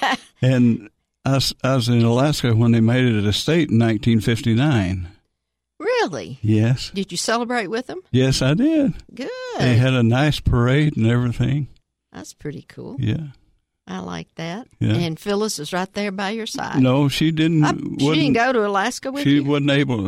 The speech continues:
Speaker 2: to. I was just an enlisted man in the, the
Speaker 1: Oh, this before you married?
Speaker 2: No, I was married.
Speaker 1: He was married to her.
Speaker 2: Yeah, I got, uh, drafted.
Speaker 1: Okay.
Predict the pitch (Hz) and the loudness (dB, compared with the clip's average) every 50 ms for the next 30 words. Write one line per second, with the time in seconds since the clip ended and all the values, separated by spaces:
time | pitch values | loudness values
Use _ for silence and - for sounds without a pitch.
0 | 101 95 87 - - - 120 - - _ _ _ _ _ _ _ - 123 127 117 | -4 -4 -6 -8 -12 -16 -18 -18 -20 _ _ _ _ _ _ _ -2 0 2 2
1 | 113 - 135 135 127 - 123 110 110 113 110 - - _ _ _ _ _ - _ | 2 2 2 0 0 0 -2 -2 0 0 0 -2 -4 _ _ _ _ _ -20 _
2 | _ _ _ _ _ _ - 117 117 120 120 131 135 131 - - 117 104 98 110 | _ _ _ _ _ _ 0 2 4 4 4 2 2 0 0 0 0 2 2 2
3 | 110 113 113 113 113 113 107 104 101 104 101 98 - - 98 101 - 208 254 277 | 2 2 2 2 2 2 2 2 0 0 -2 -4 -6 -6 -6 -4 -2 -2 -2 -2
4 | 262 220 269 294 - - - - _ _ - 220 220 208 196 180 185 190 185 165 | 0 0 -2 -2 -2 -6 -10 -12 _ _ -6 -4 -4 -4 -4 -4 -6 -6 -6 -6
5 | 139 139 127 - _ _ _ _ - 123 120 127 147 202 180 160 196 233 214 208 | -8 -10 -12 -14 _ _ _ _ 2 2 4 4 2 2 2 2 2 2 0 2
6 | - 170 143 139 135 139 147 147 143 - 220 233 220 - 226 247 269 254 190 165 | 2 2 2 2 4 4 2 2 0 -2 -4 -4 -4 -2 -2 0 0 0 0 -2
7 | 165 - - 180 147 - 123 113 117 127 143 143 - 147 147 147 - - 98 98 | -4 -8 -10 -8 -4 -2 0 0 2 2 0 0 0 0 -2 -2 -2 -6 -14 -18
8 | _ - - 107 104 104 98 104 110 110 127 131 135 135 123 - - - 98 95 | _ -4 -2 0 2 2 2 0 0 0 0 0 2 2 0 -2 -2 -2 -2 -2
9 | 101 87 - - - - _ _ _ _ _ _ _ _ _ _ _ _ _ _ | -2 -6 -8 -12 -18 -20 _ _ _ _ _ _ _ _ _ _ _ _ _ _
10 | _ _ _ _ _ _ - 147 160 170 165 - 202 202 208 294 339 269 - 123 | _ _ _ _ _ _ -14 -12 -12 -12 -10 -10 -10 -8 -8 -8 -10 -12 -12 -14
11 | 110 | -16